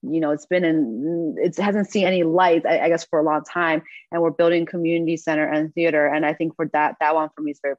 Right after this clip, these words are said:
personal, just because it's kind of almost going back to why, where I first grew up in the U S. Um, so just kind of that kind of stuff. And obviously I wanna support women entrepreneurs and women startup founders. So,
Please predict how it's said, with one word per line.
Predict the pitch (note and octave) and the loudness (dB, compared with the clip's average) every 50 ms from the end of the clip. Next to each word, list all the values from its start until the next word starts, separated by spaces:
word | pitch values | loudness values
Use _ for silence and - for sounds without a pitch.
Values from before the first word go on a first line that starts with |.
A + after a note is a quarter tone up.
| _ - | _ -10
personal, | D3 D3+ D3 - - E3 E3 | -10 -10 -10 -8 -8 -8 -6
just | D#3+ D#3+ D#3 - | -6 -6 -8 -10
because | - C3+ - D#3+ D3 C#3+ C#3+ - - - - - | -12 -8 -4 -2 -2 -2 -4 -8 -12 -14 -10 -10
it's | - D3 - | -10 -10 -10
kind | - - E3 D#3 | -8 -8 -6 -4
of | D3+ | -4
almost | D4+ - D#3+ D3+ - - | -4 -6 -6 -10 -8 -8
going | - D3+ D3 C#3+ _ | -8 -8 -8 -6 _
back | C3+ C3 B2+ - - - - | -6 -6 -6 -6 -12 -12 -12
to | |
why, | D3+ D#3 C#3+ B2+ C#3 C#3 B2+ - _ - _ _ _ _ | -8 -6 -2 0 0 0 0 -4 _ -20 _ _ _ _
where | - C#3+ C#3+ D3 D3 D3+ | -6 -4 -4 -2 -2 -2
I | D3+ C#3+ - _ | -2 -4 -6 _
first | - D3+ D#3 D3+ - - - | -6 -4 -4 -4 -6 -12 -8
grew | - D3+ D3+ D3 | -6 -6 -2 0
up | D3+ E3 D#3 D3 C#3+ C#3+ - - | 0 2 2 2 0 -2 -4 -4
in | - E3 D#3+ D#3 | -4 -2 -2 -2
the | D3 C#3+ | -2 -2
U | C3+ D3 C#3+ D3 | 0 2 2 2
S. | D3+ D3 C3+ C3+ - - - _ - - - - - _ - | 2 2 2 0 -2 -4 -10 _ -20 -20 -20 -20 -16 _ -2
Um, | F3 F3+ F#3 G3 | -2 -2 -2 0
so | - C#4 | 0 0
just | C#4 E4+ D#4+ - | 0 0 -2 -2
kind | - D#4 D4 | -2 -2 0
of | C4 | 0
that | A3 G3 G3+ - | 0 0 0 0
kind | A#3 A3 | 0 0
of | A3 A3 | 0 0
stuff. | - - A3+ A3 A3+ A3+ | 0 0 2 2 2 0
And | G#3 F#3+ | 0 0
obviously | F3 D#3 F3 E3+ F#3 F#3 - E3+ | 0 0 0 0 -2 -2 0 -2
I | E3 | 0
wanna | F3 E3+ E3+ E3+ | 0 0 -2 -4
support | - - F3 - _ _ - E3 D#3+ D#3+ D#3 D3+ D3+ D3 E3 | -6 -8 -14 -14 _ _ -2 0 2 4 4 4 2 2 0
women | E3 D#3+ D#3+ D#3+ | -2 -2 -2 -2
entrepreneurs | D3 C#3 D3+ D#3 D#3 - - D#3+ E3 D#3 D#3+ D#3+ E3 E3 D#3+ | -2 -4 -4 -6 -10 -10 -8 -6 -2 0 0 0 0 0 0
and | D#3 C#3+ C#3+ | -2 -2 -2
women | D3 D3 D3+ D3+ D3 D3 | -4 -4 -4 -6 -6 -6
startup | - C#3 C3+ C#3 C#3 D3+ - | -4 -2 0 0 -2 -2 -2
founders. | - C#3+ C#3 D3 D3+ D#3 D#3+ D#3+ D#3+ - | -4 -4 -4 -4 -4 -2 -2 -2 -2 -2
So, | D#3 D3+ D#3 D#3 | -2 0 0 -2